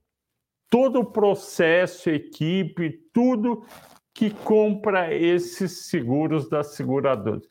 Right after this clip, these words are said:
Se melhorar isso, ela volta a ser lucrativa e as operações do exterior provavelmente também. Então, é isso que falta, mas não dá pra eu te falar, De Freitas,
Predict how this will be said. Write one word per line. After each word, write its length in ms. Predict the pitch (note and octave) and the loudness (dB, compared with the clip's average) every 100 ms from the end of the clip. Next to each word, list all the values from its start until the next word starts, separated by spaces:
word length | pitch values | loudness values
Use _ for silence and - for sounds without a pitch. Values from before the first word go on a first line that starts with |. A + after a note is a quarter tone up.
| - - | -20 -20
Se 240 | - - G3 | -20 0 2
melhorar 760 | G#3 A3+ G#3 F3+ E3 D#3 D#3 | 2 2 2 4 4 4 2
isso, 340 | D#3+ G3 G3 G3 | 0 -2 -2 -4
ela 640 | F3 - - - C#3 D3 | -2 -4 -6 -4 0 0
volta 640 | B2 G#2 C3+ E3 F3 E3+ E3+ | 0 0 0 0 -2 -4 -4
a 40 | |
ser 420 | D#3+ - C#3+ D3+ - - A2+ _ | -4 -4 -2 -2 -6 -18 -20 _
lucrativa 1160 | D3 C#3 E3 E3 E3+ - E3+ F3 G3+ F#3+ G3+ - _ _ _ _ - - _ - _ _ _ _ _ - - _ _ - | -2 0 0 0 0 -4 -2 0 0 0 -2 -8 _ _ _ _ -20 -20 _ -20 _ _ _ _ _ -20 -20 _ _ -2
e 160 | D3+ | 4
as 220 | D3+ C3 D3+ | 4 2 -2
operações 640 | - C#3+ C3 B2 - C3 | 0 -2 0 -2 -2 0
do 100 | A#2 | 0
exterior 640 | A#2 A2 C3 A#2 A#2+ C3 - | -2 -2 -2 2 2 0 0
provavelmente 1000 | C#3 C3+ B2 A#2+ A#2 A2 B2 B2 - _ _ | 0 2 2 2 2 2 0 -2 -10 _ _
também. 500 | D#3 D3 G#2 G2 - | 2 4 0 -2 -4
Então, 300 | G#2+ C3+ C#3 | -2 0 0
é 80 | C#3 | 0
isso 360 | D3+ E3 - | 0 -2 -10
que 140 | - G3 | -8 -8
falta, 640 | - D#3+ D3+ D#3+ - B2+ - - - | -2 0 0 0 -8 -10 -10 -20 -12
mas 140 | - D3+ | -6 -4
não 220 | F3+ E3+ | -2 2
dá 180 | D3+ D#3+ | 4 2
pra 180 | D#3+ D3+ | 2 -2
eu 80 | |
te 120 | C#3 - | -2 -2
falar, 420 | - B2 B2+ C3+ | 2 4 4 4
De 180 | C3+ C3+ | 2 -2
Freitas, 640 | - A#2+ G#2+ G#2+ F#2+ | 0 0 0 -2 -8